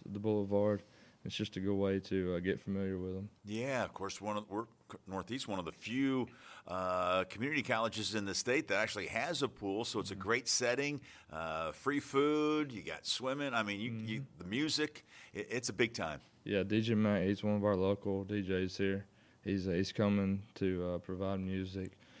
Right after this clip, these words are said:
Speaker 1: And one thing that I, I had to say on here, like, you, you've gotta bring your Northeast I D to get in.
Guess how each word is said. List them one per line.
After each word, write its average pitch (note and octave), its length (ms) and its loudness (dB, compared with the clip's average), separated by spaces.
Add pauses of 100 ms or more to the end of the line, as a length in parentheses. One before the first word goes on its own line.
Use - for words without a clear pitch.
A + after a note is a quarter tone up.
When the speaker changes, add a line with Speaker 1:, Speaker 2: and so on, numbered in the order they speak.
(260)
Speaker 1:
And F#2 200 2
one A2 140 6
thing A2 400 4
that F#2 420 2 (560)
I, - 80 -2
I G2+ 60 4
had G2 100 2
to - 60 -10
say G#2 180 4
on G2 160 4
here, F#2+ 200 4
like, F2 200 -2
you, G2+ 340 2
you've G2+ 280 -4
gotta G#2 200 6
bring G2+ 220 2
your F#2+ 140 2
Northeast G2+ 480 2
I F2+ 100 6
D F#2+ 180 0
to F#2 100 -4
get F#2 180 0
in. F#2+ 320 0